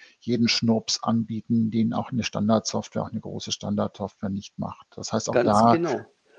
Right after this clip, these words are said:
Speaker 1: ist auch noch mal ein, ein Ansatz, der durchaus Sinn, Sinn macht, aber auch nur für wenige.
Speaker 2: Ja, ga-, ganz absolut. Und ich würde sogar noch weitergehen. Ein Händler, der genau weiß, was, was er tut und, äh, der seine Zielgruppe gut kennt,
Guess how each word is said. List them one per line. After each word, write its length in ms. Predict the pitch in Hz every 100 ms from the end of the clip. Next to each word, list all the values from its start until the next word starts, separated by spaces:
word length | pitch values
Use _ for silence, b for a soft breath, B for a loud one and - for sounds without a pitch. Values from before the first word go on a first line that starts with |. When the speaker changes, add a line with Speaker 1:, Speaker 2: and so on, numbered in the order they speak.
| b -
Speaker 1:
ist 180 | 131
auch 160 | - 127
noch 200 | 147 -
mal 180 | 107 101
ein, 220 | 101 101
ein 240 | - 104
Ansatz, 520 | 104 104 107 104 - -
der 260 | 110 110
durchaus 520 | 107 110 - 113 101
Sinn, 460 | - 123 113 98 101
Sinn 380 | 104 117 127 135
macht, 380 | 101 98 - -
aber 320 | 113 113 - _ -
auch 200 | 110 -
nur 180 | 117 110
für 200 | 113 104
wenige. 500 | 107 98 95 101 - _ _
Speaker 2:
Ja, 180 | - 151
ga-, 220 | - - -
ganz 220 | 117 117
absolut. 420 | 147 - 214 170
Und 140 | 120 117
ich 100 | -
würde 120 | 139
sogar 140 | 139
noch 140 | 127 -
weitergehen. 340 | 156 143 123
Ein 60 | 110
Händler, 260 | 190 151
der 120 | 123
genau 280 | 113 113 143
weiß, 360 | 107 85 - -
was, 320 | 123 117 - - -
was 200 | - 117
er 80 | 113
tut 320 | - 170 156
und, 240 | - 120 113
äh, 140 | -
der 140 | 113 110
seine 220 | 110 107
Zielgruppe 380 | - 143 113 127
gut 240 | 131 -
kennt, 180 | 147